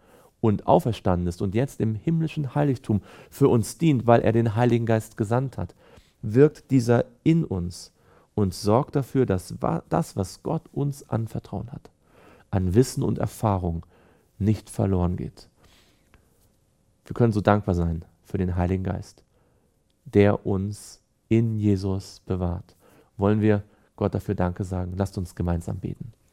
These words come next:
Lieber Vater im Himmel, danke, dass du durch dein Wort zu uns sprichst. Und danke, dass du uns etwas sehr Kostbares, Wertvolles, Edles anvertraut hast. Das Wissen um dich, um deinen Charakter.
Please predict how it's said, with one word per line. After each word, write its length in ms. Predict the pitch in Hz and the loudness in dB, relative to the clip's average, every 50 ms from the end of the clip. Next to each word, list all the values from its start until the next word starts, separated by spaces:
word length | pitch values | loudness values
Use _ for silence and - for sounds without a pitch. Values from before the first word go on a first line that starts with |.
| _ _ _ _ _ - - - _ - | _ _ _ _ _ -20 -20 -20 _ 0
Lieber 240 | 127 117 101 95 92 | 2 4 4 2 2
Vater 320 | - - 104 95 90 95 | 2 0 0 0 2 0
im 80 | 92 92 | -2 -2
Himmel, 320 | 90 92 90 90 87 90 - _ _ _ _ _ _ _ _ _ - - - _ _ - | -4 -4 -4 -4 -6 -8 -8 _ _ _ _ _ _ _ _ _ -20 -20 -20 _ _ 0
danke, 460 | 113 110 120 123 120 135 131 135 131 - _ _ _ _ _ _ _ _ _ - | 2 2 2 2 0 0 0 0 -2 -8 _ _ _ _ _ _ _ _ _ -6
dass 260 | 98 87 - - - | -4 -4 -4 -8 -6
du 200 | - 123 120 117 | -2 -2 0 0
durch 180 | 117 101 92 | 0 -2 -2
dein 300 | - 101 101 101 101 92 | -2 -2 -2 0 -2 -2
Wort 240 | 95 98 98 98 - | -4 -4 -4 -4 -6
zu 200 | - - - 98 | -10 -12 -8 -6
uns 160 | 95 92 92 | -6 -6 -8
sprichst. 560 | - - - - - 101 - - - _ _ _ _ _ _ _ _ _ _ _ _ _ _ _ _ _ | -10 -14 -12 -12 -12 -12 -12 -16 -20 _ _ _ _ _ _ _ _ _ _ _ _ _ _ _ _ _
Und 200 | - 101 95 95 | -6 -2 2 4
danke, 260 | 104 110 117 117 135 | 4 4 2 2 0
dass 320 | 110 95 87 - - - - | 0 0 -2 -4 -8 -10 -8
du 160 | - 117 120 | -6 -4 -2
uns 420 | - 120 117 117 117 - - - _ _ _ _ _ _ _ _ | -2 -2 -4 -4 -6 -10 -16 -20 _ _ _ _ _ _ _ _
etwas 300 | - 95 - 104 98 - | -12 -10 -8 -8 -4 -2
sehr 140 | - 113 113 | 0 0 0
Kostbares, 1080 | - _ - - - 123 123 - - - _ - - 87 85 90 90 - - - 92 | -2 _ -12 -6 -4 -4 -4 -4 -8 -12 _ -4 -4 -4 -4 -4 -8 -8 -10 -6 -2
Wertvolles, 800 | 92 95 101 107 - - - - - 101 98 - - - - _ - | 0 2 2 0 -2 -6 -12 -10 -8 -8 -8 -10 -12 -16 -20 _ -2
Edles 460 | - 107 113 117 - 107 98 98 - | 0 0 0 0 -2 -4 -6 -6 -6
anvertraut 640 | - - 101 98 - 110 - - - 95 95 - - | -6 -6 -6 -6 -6 -10 -10 -8 -8 -10 -10 -10 -12
hast. 260 | - - - - _ _ _ _ _ _ _ _ - - _ _ _ _ _ | -18 -18 -20 -20 _ _ _ _ _ _ _ _ -20 -20 _ _ _ _ _
Das 280 | - 98 95 - - 107 | -6 -6 -4 -2 2 2
Wissen 260 | 120 135 - 139 131 | 2 2 2 0 -2
um 160 | 117 107 98 | -2 -2 0
dich, 220 | 104 120 117 107 - | 0 0 -2 -2 -2
um 100 | 95 90 | -2 -2
deinen 300 | 98 95 104 104 104 - | 0 0 -2 -4 -6 -8
Charakter. 520 | - 110 104 110 110 - - 95 90 90 | -8 -6 -6 -6 -8 -8 -10 -10 -10 -10